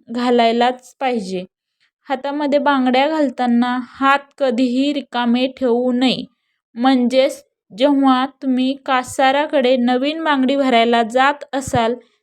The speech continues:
त्यावेळी तुम्ही बांगडी भरतेवेळी तुमचा हात कधीही रिकामा ठेवायचा नाही.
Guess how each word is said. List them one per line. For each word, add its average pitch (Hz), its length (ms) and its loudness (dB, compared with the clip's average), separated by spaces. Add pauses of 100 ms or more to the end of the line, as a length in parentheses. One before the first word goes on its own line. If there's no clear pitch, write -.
(180)
त्यावेळी 262 600 0 (140)
तुम्ही 254 340 0
बांगडी 240 460 0
भरतेवेळी 262 760 -2 (400)
तुमचा 262 360 -2
हात 247 300 0 (200)
कधीही 240 480 -4
रिकामा 240 500 -2
ठेवायचा 226 680 -2
नाही. 233 400 0